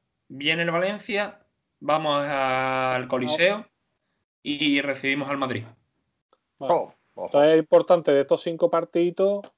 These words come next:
Speaker 2: eh, el siguiente y el de los Osasuna, ¿no?
Speaker 3: Villarreal.
Speaker 1: Eh,
Speaker 2: Villa-,
Speaker 1: sí.
Speaker 2: eh, no, el Villarreal
Speaker 1: No,
Speaker 2: no,
Speaker 1: Valladolid,
Speaker 2: el
Speaker 1: Valladolid.
Speaker 2: Valladolid, perdona. Eh, esos dos partidos sacan buenos resultados, porque Villarreal,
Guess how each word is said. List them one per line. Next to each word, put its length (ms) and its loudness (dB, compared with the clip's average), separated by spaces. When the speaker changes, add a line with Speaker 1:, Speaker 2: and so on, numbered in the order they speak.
Speaker 2:
eh, 420 2
el 260 2
siguiente 1120 0
y 160 -4
el 1000 2
de 100 0
los 160 -4
Osasuna, 300 0
¿no? 260 -6
Speaker 3:
Villarreal. 440 -6
Speaker 1:
Eh, 680 -6
Speaker 2:
Villa-, 240 8
Speaker 1:
sí. 120 2
Speaker 2:
eh, 180 0
no, 320 0
el 120 0
Villarreal 380 4
Speaker 1:
No, 60 2
Speaker 2:
no, 60 4
Speaker 1:
Valladolid, 380 0
Speaker 2:
el 60 -2
Speaker 1:
Valladolid. 420 -4
Speaker 2:
Valladolid, 420 4
perdona. 360 -2
Eh, 500 2
esos 260 -2
dos 100 0
partidos 320 0
sacan 400 0
buenos 240 0
resultados, 500 0
porque 300 -4
Villarreal, 1000 2